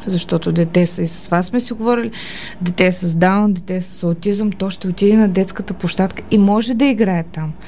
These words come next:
Може да се парзаля, може да се люлее на останалите съоръжия.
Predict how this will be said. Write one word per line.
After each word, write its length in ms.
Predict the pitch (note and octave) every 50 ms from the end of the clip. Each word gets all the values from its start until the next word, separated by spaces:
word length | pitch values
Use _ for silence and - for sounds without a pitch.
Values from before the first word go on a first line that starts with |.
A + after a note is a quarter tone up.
| - - - - - - -
Може 300 | G3 G3+ G3+ G3 G3+ F#3+
да 120 | F#3+ G3+
се 160 | F#3+ - F#3
парзаля, 540 | F3+ - F#3 F3+ E3+ F3 F3+ F3+ F3+ F#3 F#3
може 340 | F3+ F3 F3 F3 F3 F#3 F#3
да 120 | F3 F3+
се 180 | F3 - F#3+ F#3
люлее 320 | F3+ F3 F3+ F3 F3 F3+ F3+
на 120 | F3+ F3+
останалите 560 | F3 E3+ - F3+ F3 F3 F3 E3+ F3 F3 -
съоръжия. 500 | - - F3+ E3+ E3+ E3 E3 E3+ F3+ F3+